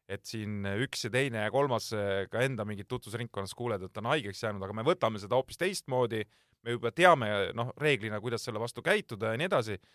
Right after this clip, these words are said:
et, äh, spordis oli ka siin ikkagi päris paljud asjad olid, äh, lukus mingitel aegadel. Kas see ka mingisuguse jälje on jätnud, äh, näiteks, äh, noh, ütleme, ma ei tea, selle suusakarussellile tervikuna ja,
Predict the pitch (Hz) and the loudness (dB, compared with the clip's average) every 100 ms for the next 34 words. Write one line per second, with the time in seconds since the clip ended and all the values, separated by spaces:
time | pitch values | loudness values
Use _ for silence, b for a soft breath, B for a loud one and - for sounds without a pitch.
0 | b b b - 101 _ _ 113 110 107 | b b b -10 -10 _ _ 0 2 2
1 | 107 107 104 - 196 139 117 117 - 127 | 2 0 -2 2 2 2 0 2 2 0
2 | 110 113 113 143 127 - 147 120 123 135 | -4 -8 0 0 2 2 4 4 2 2
3 | 98 98 95 - - 104 98 98 110 175 | 0 -2 -4 -8 -8 -2 0 0 4 2
4 | - 98 - 101 90 117 95 98 117 101 | 0 -8 -6 -6 -4 -6 -6 0 0 0
5 | 85 82 73 b b b - 113 185 185 | -2 -8 -12 b b b -8 -2 2 2
6 | 175 175 143 143 104 95 107 107 127 113 | 4 4 2 -4 -6 -4 0 4 4 2
7 | 92 87 98 - 90 87 - _ 95 92 | -2 -4 -6 -6 -14 -16 -16 _ -8 -6
8 | 101 - - - - 95 90 95 101 _ | -6 -10 -14 -12 -8 -6 -6 -8 -10 _
9 | - 95 98 95 87 _ _ _ _ _ | -18 -10 -4 -4 -6 _ _ _ _ _
10 | _ - 101 95 101 95 151 147 120 127 | _ -12 -8 -6 -6 -4 -4 -2 0 0
11 | 120 107 110 101 104 156 202 156 - 113 | 0 -2 -4 -4 -4 0 0 -2 -6 -6
12 | 104 98 98 | -2 0 0